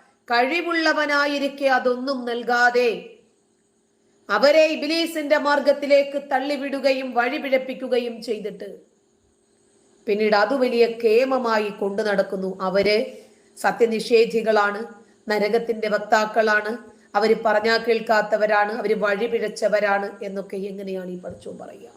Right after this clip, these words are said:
എന്നിട്ട് ഒരു വിഭാഗം ആളുകൾക്ക് കഠിനാധ്വാനം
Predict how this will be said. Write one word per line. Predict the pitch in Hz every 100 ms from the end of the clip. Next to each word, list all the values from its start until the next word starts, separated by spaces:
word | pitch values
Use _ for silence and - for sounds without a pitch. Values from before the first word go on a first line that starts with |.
| _ _ _ _ _ _ _ - _ _ _ - _ - -
എന്നിട്ട് | 185 190 202 180 180 - - -
ഒരു | 208
വിഭാഗം | 233 226 196 202 202 202 202
ആളുകൾക്ക് | 214 196 202 190 196 - -
കഠിനാധ്വാനം | 196 202 220 220 180 202 196 196